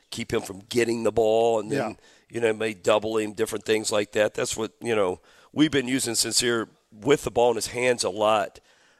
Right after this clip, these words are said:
Speaker 1: um, to try to just play downhill and create off the dribble, 'cause he,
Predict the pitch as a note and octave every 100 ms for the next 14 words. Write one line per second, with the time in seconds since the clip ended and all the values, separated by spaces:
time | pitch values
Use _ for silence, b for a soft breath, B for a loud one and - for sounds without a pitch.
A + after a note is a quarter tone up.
0 | _ G#2+ G#2 G2+ G2 F#2 F#2 _ _ _
1 | - G#2+ B2+ A2+ G2+ A2+ G#2 - - A#2
2 | G#2+ G#2+ G2+ G#2+ A2 A2 G#2+ G2 - A2
3 | G#2 G#2 G#2 - F#2+ G#2+ G#2+ F#2+ G#2 G2